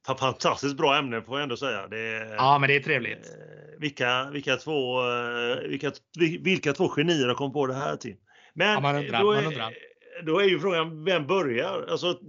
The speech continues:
Speaker 1: Tim, hur, hur, hur är du när du ser på hockey? Alltså, på plats då, i arenan, hockeyladan, i soffan. Vad äter du?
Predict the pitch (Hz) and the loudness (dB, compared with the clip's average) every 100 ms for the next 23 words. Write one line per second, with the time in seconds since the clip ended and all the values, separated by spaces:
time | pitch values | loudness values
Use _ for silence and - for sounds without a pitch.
0 | 156 147 175 170 147 208 175 208 202 190 | -16 -14 -12 -10 -2 0 4 6 6 4
1 | - - _ _ _ _ 208 202 196 190 | -4 -20 _ _ _ _ 6 6 6 4
2 | 190 190 185 185 175 208 208 170 196 240 | 2 0 0 0 2 6 6 6 2 0
3 | 233 247 196 - 117 113 120 160 - 143 | 2 4 2 2 -8 -10 -10 -12 -12 -14
4 | _ 190 196 170 175 - 180 175 175 170 | _ -2 0 0 -2 -4 -2 0 0 0
5 | 165 175 175 160 147 151 151 151 151 147 | 0 0 2 2 2 0 -2 -4 -4 -4
6 | 165 151 139 139 143 147 156 165 165 143 | -4 0 2 4 2 0 -2 -6 -6 -8
7 | - 175 - 143 147 147 135 160 180 160 | -6 -8 -6 -6 -4 -6 -6 0 2 4
8 | 127 147 139 156 156 | 2 -2 -4 -4 -8